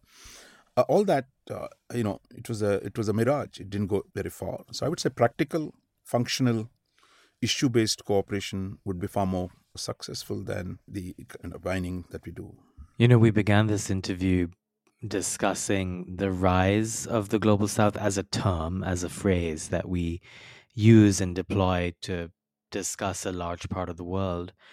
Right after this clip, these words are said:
Speaker 2: But from what you're saying, it seems to me that we probably won't be using this phrase for too long.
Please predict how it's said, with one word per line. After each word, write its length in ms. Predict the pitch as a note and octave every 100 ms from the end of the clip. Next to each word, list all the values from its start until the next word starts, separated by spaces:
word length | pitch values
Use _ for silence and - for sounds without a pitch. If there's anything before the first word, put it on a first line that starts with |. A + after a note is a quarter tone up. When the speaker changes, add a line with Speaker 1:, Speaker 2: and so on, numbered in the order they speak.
| - - _
Speaker 2:
But 160 | A#2
from 240 | G#2 A#2 A2
what 180 | B2 C3
you're 340 | A#2+ A#2 A2+
saying, 640 | - - - D#3 C#3+ G#2
it 120 | G2+ F2+
seems 400 | - B2 A#2+ -
to 120 | A#2+
me 240 | G#2+ G#2
that 420 | F#2+ G2 F#2+ F#2 - _ _ _ _ _ _ _
we 140 | A2
probably 580 | A2 - E3 F#3+ G3+ F#3+
won't 360 | G#2+ G#2+ B2+ B2
be 100 | A#2+
using 560 | G#2+ G#2 A#2 A2+ A2
this 220 | G2+ F#2 -
phrase 400 | - G#2+ G#2 -
for 180 | - G#2 -
too 180 | - A2+
long. 460 | G#2+ D3+ G#2+ -